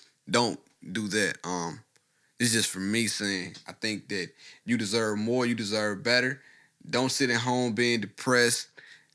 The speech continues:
I know you have two small kids. I know you're out of your comfort zone. I know he's in his area.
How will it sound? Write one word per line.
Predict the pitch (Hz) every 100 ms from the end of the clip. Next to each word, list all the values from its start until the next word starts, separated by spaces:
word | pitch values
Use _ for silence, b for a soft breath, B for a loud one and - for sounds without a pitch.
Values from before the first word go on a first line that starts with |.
| _ - _ - -
I |
know | 110 135
you | 139 127
have | 123
two | - 131
small | - 123 120
kids. | 113 127 127 123 113
I | -
know | 104 107 127
you're | 117 120 127 -
out | 110
of | 104
your | 120
comfort | 110 127 117 110 101
zone. | 110 113 113 113
I | -
know | 101 107
he's | 107 117 113
in | 101
his | 95 127 120 -
area. | 117 117 117 110